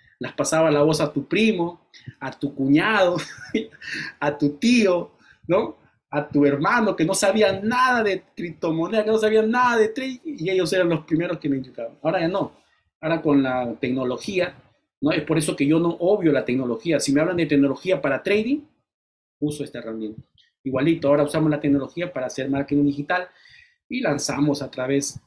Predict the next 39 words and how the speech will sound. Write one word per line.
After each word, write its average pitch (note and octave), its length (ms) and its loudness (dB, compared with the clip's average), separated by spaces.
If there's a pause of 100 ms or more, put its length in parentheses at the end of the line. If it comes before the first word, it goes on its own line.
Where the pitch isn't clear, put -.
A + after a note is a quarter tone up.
(340)
del B2+ 220 -2
mundo, D3 400 6
¿no? E3+ 200 -2
Incluso D#3 320 -4
tenemos, D#3 540 0
eh, C3+ 180 -6
clientes D#3 600 0
en B2+ 140 -4
Arabia C3+ 360 0
Saudita, B2+ 560 -4
imagínate, B2 500 -4 (380)
socios E3 460 -2
en C3+ 100 -2
Arabia C#3 320 0
Saudita, C#3+ 400 0
en C3+ 140 2
Holanda, C#3+ 800 -2 (440)
tenemos C#3+ 340 0
socios C#3+ 280 -4
en B2+ 160 -4
Holanda, C3 580 -4 (600)
países E3+ 360 -2
que D#3+ 100 0
ni D3+ 120 4
siquiera F#3 380 -2
pensé C#3+ 360 0
que E3+ 80 -4
algún D#3+ 220 -2
día F3 160 -2
tener D3+ 260 -2
socio. F#3+ 400 -4
Un D#3 60 0
día F#3 160 2
me F3 100 -2
llamó E3 300 2
alguien G3+ 320 -2
de D3+ 80 0
un F3 100 -2
yate, F#3+ 480 -6